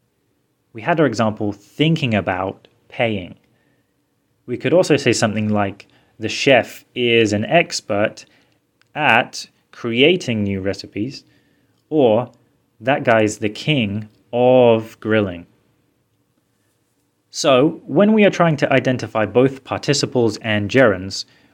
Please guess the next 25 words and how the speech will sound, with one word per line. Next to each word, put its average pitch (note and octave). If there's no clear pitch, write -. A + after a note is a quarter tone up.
we A#2
should G#2+
always D3
pay A#2
attention G#2
to -
the G2
position A#2
of G#2+
these F#2+
words F#2+
in G#2+
the F#2+
sentence -
to G2+
tell A#2+
them A2
apart G2
from G2
each G2
other G#2
and G2
from F#2
regular F#2
verbs. E2+